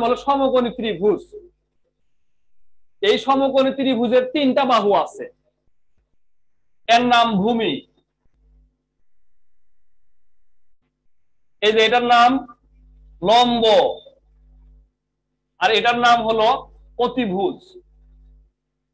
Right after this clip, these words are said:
এখন আমরা চিত্র লেখা শিখাবো, এবিসি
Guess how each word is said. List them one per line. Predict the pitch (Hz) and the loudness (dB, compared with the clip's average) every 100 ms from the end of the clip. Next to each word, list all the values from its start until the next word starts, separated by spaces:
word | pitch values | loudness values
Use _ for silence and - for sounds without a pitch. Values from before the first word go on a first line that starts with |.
| _ _ _ _ _ _ _ _ - _ _ - - - - - _ _ _ - 247 | _ _ _ _ _ _ _ _ -20 _ _ -20 -20 -20 -20 -20 _ _ _ -4 0
এখন | 254 285 | 2 2
আমরা | 269 269 | 2 2
চিত্র | 302 - 277 | 0 0 0
লেখা | 262 269 269 | 2 0 -2
শিখাবো, | 262 254 214 202 214 _ _ _ - | 0 0 0 -2 -4 _ _ _ 0
এবিসি | 254 262 269 | 2 2 0